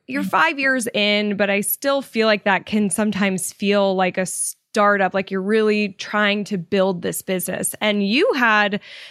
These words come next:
this situation of covid, like, couple years after launching, which I'm sure, like so many, had impacts on your business.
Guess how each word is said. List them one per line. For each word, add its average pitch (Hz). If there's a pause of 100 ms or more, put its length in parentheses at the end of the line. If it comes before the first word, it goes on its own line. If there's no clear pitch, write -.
(100)
this 214
situation 202
of 185
covid, 214
like, 180 (380)
couple 285
years 240
after 208
launching, 190
which 226
I'm 202
sure, 226 (420)
like 196
so 220
many, 208
had 220
impacts 202
on 190
your 180
business. 185